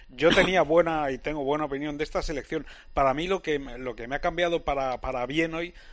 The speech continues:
ha sido el ámbito ya en el que te metes. Esto es un mundial, esto es fútbol profesional,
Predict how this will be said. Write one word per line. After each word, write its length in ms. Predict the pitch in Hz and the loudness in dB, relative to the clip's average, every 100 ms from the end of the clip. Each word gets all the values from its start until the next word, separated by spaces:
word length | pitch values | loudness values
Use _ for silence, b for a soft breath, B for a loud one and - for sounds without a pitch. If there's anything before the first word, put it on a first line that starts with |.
| B | B
ha 120 | 135 | -8
sido 240 | - 175 160 | -4 -2 2
el 140 | 143 | 4
ámbito 400 | 165 151 143 139 | 4 2 -4 -4
ya 140 | 131 147 | -2 -4
en 80 | |
el 120 | 151 131 | -4 -6
que 180 | 123 | -6
te 140 | 110 120 | -6 -8
metes. 340 | 131 - - - | -8 -10 -14 -12
Esto 260 | 147 - 151 | -10 -6 -6
es 100 | 165 | -8
un 160 | 160 | -10
mundial, 400 | 143 127 151 151 | -8 -4 -4 -4
esto 160 | - 160 | -6 -8
es 60 | - | -6
fútbol 320 | 151 147 - | -4 -4 -4
profesional, 560 | 123 123 120 120 147 | -8 -8 -8 -6 -8